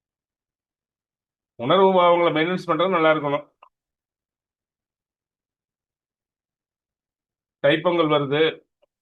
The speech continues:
ஆத்துக்காரிக்கு ஒரு, இந்த பவுனுக்கு விக்கிற விலைக்கு ஒரு ரெண்டு,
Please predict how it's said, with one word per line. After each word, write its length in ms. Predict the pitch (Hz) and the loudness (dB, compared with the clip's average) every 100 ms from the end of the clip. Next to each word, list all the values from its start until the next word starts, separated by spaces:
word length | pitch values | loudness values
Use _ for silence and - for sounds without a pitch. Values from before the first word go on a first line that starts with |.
| _ - | _ -4
ஆத்துக்காரிக்கு 520 | 135 139 156 147 135 | -4 -2 -2 -2 -2
ஒரு, 120 | 135 135 131 127 123 120 120 120 113 _ _ _ _ _ _ _ _ _ _ | 0 0 0 -2 -2 -6 -10 -16 -20 _ _ _ _ _ _ _ _ _ _
இந்த 140 | 135 135 127 - | -2 0 0 0
பவுனுக்கு 340 | 143 156 135 143 | 2 2 2 -2
விக்கிற 220 | 135 151 | 0 0
விலைக்கு 240 | 143 147 147 | 0 0 -2
ஒரு 80 | 135 | -2
ரெண்டு, 160 | 139 131 | -2 0